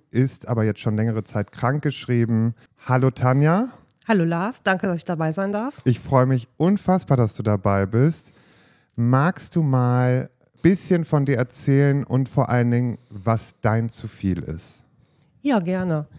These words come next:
Speaker 2: Ja, genau. Ein paar Sachen hast du schon gesagt. Ich bin fünfunddreißig Jahre alt, arbeite im öffentlichen Dienst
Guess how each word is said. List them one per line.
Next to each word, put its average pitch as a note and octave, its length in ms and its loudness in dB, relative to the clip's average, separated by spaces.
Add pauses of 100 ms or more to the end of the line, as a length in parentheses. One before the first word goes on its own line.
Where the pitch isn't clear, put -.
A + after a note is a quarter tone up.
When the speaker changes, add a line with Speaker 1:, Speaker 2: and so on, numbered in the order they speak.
Speaker 2:
Ja, G3 320 4
genau. F3+ 380 2 (180)
Ein F#3+ 140 -10
paar G3 180 2
Sachen G3+ 180 0
hast G3 140 -2
du - 20 -6
schon F3+ 200 0
gesagt. G#3 260 0
Ich - 80 -20
bin F#3 140 -2
fünfunddreißig F3 440 -4
Jahre A#3 280 0
alt, F#3+ 260 -4
arbeite D#3+ 340 -4
im F3 60 -2
öffentlichen F3+ 460 0
Dienst B3+ 680 0